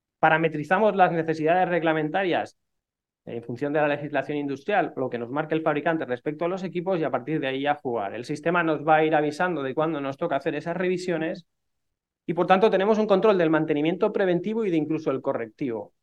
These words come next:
Es decir, podemos saber las cosas que tenemos que hacer, pero además también respecto al mantenimiento correctivo podemos saber el tiempo que nos ha costado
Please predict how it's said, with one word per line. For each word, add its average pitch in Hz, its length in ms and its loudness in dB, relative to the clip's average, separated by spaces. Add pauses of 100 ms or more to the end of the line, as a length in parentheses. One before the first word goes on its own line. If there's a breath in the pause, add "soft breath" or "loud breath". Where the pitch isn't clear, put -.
(180)
Es 135 100 -8
decir, 151 260 -4
podemos 196 420 0
saber 160 640 0
las 117 160 -8
cosas 156 280 -4
que - 80 -6
tenemos 147 360 -4
que 190 100 -2
hacer, 208 420 0
pero 147 140 0
además 170 360 -2
también 185 420 0
respecto 147 360 -4
al 131 60 0
mantenimiento 147 640 -2
correctivo 180 580 -2
podemos 185 380 2
saber 185 460 0
el 135 140 -6
tiempo 160 260 0
que 156 80 -2
nos 147 180 -4
ha 160 100 0
costado 147 600 0